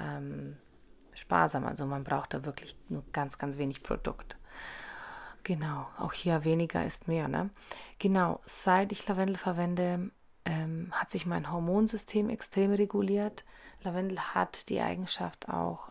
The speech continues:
ähm, die Hormone, also besonders Stresshormone im Körper zu reduzieren, besonders dieses Cortisol, was wir unter Stress eben verspüren. Und hier,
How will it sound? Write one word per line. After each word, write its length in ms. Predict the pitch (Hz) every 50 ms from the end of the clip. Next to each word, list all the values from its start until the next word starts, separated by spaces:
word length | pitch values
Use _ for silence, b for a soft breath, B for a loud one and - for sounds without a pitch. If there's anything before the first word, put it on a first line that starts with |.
| - -
ähm, 560 | - 175 170 170 170 170 165 165 165 165 165 -
die 260 | - 170 165 160 156
Hormone, 720 | 151 170 165 151 151 165 180 202 214 220 226 220 220 220 214 B B B B B B B B -
also 300 | - - 175 170 175 170 - -
besonders 340 | - - 165 165 160 160 156
Stresshormone 760 | - - - 185 196 208 - - - - 196 190 190 190 190
im 100 | 185 180
Körper 380 | 175 - - 185 180 - - 175
zu 180 | - - - 180
reduzieren, 800 | 170 170 165 175 165 - - - - - 180 170 170 170 170 165
besonders 380 | 160 156 160 160 156 160 - -
dieses 300 | - 160 151 156 - -
Cortisol, 720 | - - - 160 - - 165 151 156 170 185 196 208 208 B B B B B B B B B
was 260 | 190 185 180 - -
wir 360 | 180 185 190 190 185 185 180 B B B B B B
unter 260 | 185 180 170 - 180
Stress 500 | - - - - 165 170 180 175 - -
eben 260 | - - 190 185 190
verspüren. 640 | 170 - 196 180 - - - 202 202 208 214 208 -
Und 240 | - 175 160 -
hier, 420 | - - - 185 185 185 180 180